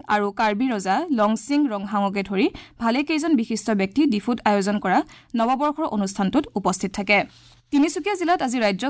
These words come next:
চৰকাৰৰ সাংস্কৃতিক সঞ্চালকালয়ৰ পৃষ্ঠপোষকতাত আৰু সদৌ মৰাণ ছাত্ৰ সন্থাৰ উদ্যোগত দুদিনীয়া কাৰ্যসূচীৰে এখন নাট প্ৰতিযোগিতা আৰম্ভ হয়। মোহন শইকীয়া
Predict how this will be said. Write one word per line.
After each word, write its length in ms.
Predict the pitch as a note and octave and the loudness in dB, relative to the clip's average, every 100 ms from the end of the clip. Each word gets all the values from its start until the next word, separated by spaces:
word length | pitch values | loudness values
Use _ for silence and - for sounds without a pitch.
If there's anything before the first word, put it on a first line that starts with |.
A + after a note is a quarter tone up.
| C#4 | 0
চৰকাৰৰ 400 | B3 A#3 F#3+ A#3 - - | -2 0 0 -2 -4 2
সাংস্কৃতিক 440 | B3 - D4 D#4+ - | 2 2 -2 -2 0
সঞ্চালকালয়ৰ 640 | A#3 B3 B3 B3 B3 C4 | 0 0 -2 0 0 -2
পৃষ্ঠপোষকতাত 760 | G#3 - A3 A3+ A3+ A3 F#3+ - G#3 | -4 -4 0 0 0 -2 -2 0 0
আৰু 140 | F#3+ F3+ - | 0 -4 -4
সদৌ 260 | C4 A#3+ D4+ D4 | -2 0 0 2
মৰাণ 200 | A3 A3 A3+ | 2 0 -2
ছাত্ৰ 220 | G#3 - A3+ | -6 -2 0
সন্থাৰ 240 | A3+ A#3+ G#3 | 2 2 0
উদ্যোগত 320 | F3+ F3+ A3 D#4+ - - - G#3 | -2 2 2 0 -6 -20 -10 -4
দুদিনীয়া 360 | A#3+ C#4+ E4+ E4+ | 0 2 2 0
কাৰ্যসূচীৰে 580 | G#3+ F#3+ A#3+ C4 C4+ D4+ A3 | -4 -4 -4 -2 0 0 -2
এখন 200 | A3+ G#3 G3+ | -2 -2 0
নাট 120 | G3+ - | 0 0
প্ৰতিযোগিতা 460 | A3 G#3+ F#3 F3+ - - G#3 | -2 -2 -2 0 0 2 0
আৰম্ভ 200 | G3+ F#3+ - | 0 -2 0
হয়। 180 | G3 - - - - _ A#3+ | 0 0 -8 -20 -20 _ 0
মোহন 240 | B3 D4+ F4 | 2 0 -2
শইকীয়া 340 | E4+ D#4 D#4+ | -4 -4 -2